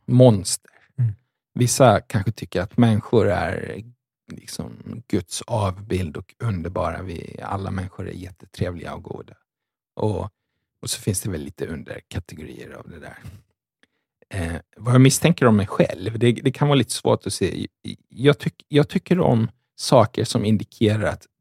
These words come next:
Speaker 1: eh, människor är, att vi inte är onda, men att vi är lite lätt dumma i huvudet. Sådär.
Speaker 2: Mm.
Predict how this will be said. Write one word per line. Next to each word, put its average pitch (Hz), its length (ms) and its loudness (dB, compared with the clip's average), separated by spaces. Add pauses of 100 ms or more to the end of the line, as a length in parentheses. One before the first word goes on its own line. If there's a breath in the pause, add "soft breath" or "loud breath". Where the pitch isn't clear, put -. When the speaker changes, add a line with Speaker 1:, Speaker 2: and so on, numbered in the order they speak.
(120)
Speaker 1:
eh, 87 260 -4 (560)
människor 123 320 6
är, 139 240 4 (120)
att - 200 -8
vi 131 60 6
inte 139 260 4
är 156 60 8
onda, 113 500 6 (640)
men 104 100 -4
att 113 200 -6
vi - 60 2
är - 240 2
lite 180 680 0
lätt - 320 -2
dumma 92 300 0
i 90 40 -6
huvudet. 113 500 -4
Sådär. - 420 -16
Speaker 2:
Mm. 120 220 -2